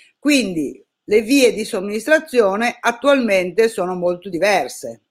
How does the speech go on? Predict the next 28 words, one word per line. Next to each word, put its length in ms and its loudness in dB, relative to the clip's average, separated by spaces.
Possono 380 0
essere 380 0
orale, 840 2
vaginale 1000 -2
o 260 -4
attraverso 560 -4
la, 200 -6
la 160 -6
cute-, 340 -10
attra-, 300 -8
percutanea. 920 -8
Eh, 760 2
ovviamente 1040 0
l'anello 960 -2
s-, 220 -20
dura 320 0
tre 240 2
settimane, 800 -8
quindi 260 -8
un 200 -2
anello 580 2
vale 420 0
come 240 -6
tutta 280 -8
una 120 0
scatola 460 -4
di 100 -12
pillole. 560 -4